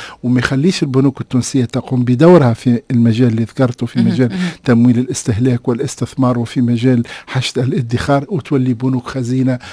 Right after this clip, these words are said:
Speaker 1: وليس بنوك لتمويل اللي
Speaker 2: واضح.
Speaker 1: لسرعة النمو.
Speaker 2: لهنا أنت قلت بتتخ نلقاو حلول أخرى
Speaker 1: نعم،
Speaker 2: لتمويل
Speaker 1: نعم.
Speaker 2: ميزانية الدولة، لتمويل الدولة
Speaker 1: نعم.
Speaker 2: تفوق.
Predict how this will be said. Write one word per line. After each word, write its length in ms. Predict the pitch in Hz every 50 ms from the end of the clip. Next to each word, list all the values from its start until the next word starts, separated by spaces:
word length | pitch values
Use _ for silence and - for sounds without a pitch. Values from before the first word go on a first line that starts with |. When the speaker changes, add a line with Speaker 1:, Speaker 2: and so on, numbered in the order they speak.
| - - -
Speaker 1:
وليس 340 | 123 120 123 120 - - 127
بنوك 420 | 113 110 117 113 120 120 - -
لتمويل 580 | 117 - - 117 107 113 117 123 127 123 113 117 - - - - _ - 139
اللي 320 | 131 117 117 120 120 127
Speaker 2:
واضح. 140 | 165 175 123
Speaker 1:
لسرعة 340 | 113 - - 123 107 107 - - -
النمو. 300 | 120 120 107 104 104 104 110 - - - - - -
Speaker 2:
لهنا 340 | 180 180 226 269 302 302 285
أنت 180 | 262 254 - 240
قلت 400 | 240 254 254 240 _ - - - -
بتتخ 320 | - 240 240 240 - -
نلقاو 360 | 202 185 185 - 226 226 220
حلول 560 | 202 - - 196 190 190 220 220 202 175 - - - 180
أخرى 440 | 175 - - 165 151 143 139 139
Speaker 1:
نعم، 240 | 139 139 110 104 101
Speaker 2:
لتمويل 500 | 98 - 156 147 147 151 - 165 170 170
Speaker 1:
نعم. 100 | 165 156
Speaker 2:
ميزانية 540 | 151 147 - 151 147 151 156 156 151 147 143 - -
الدولة، 920 | 156 147 - - - 143 139 135 143 147 147 147 147 151 156 156 156 151 151
لتمويل 920 | 143 135 135 135 143 147 151 151 - - 147 147 147 170 208 247 254 220
الدولة 500 | 180 160 160 165 165 160 147 135 139 139 _ -
Speaker 1:
نعم. 180 | 120 110 - 101
Speaker 2:
تفوق. 220 | 233 254 240 -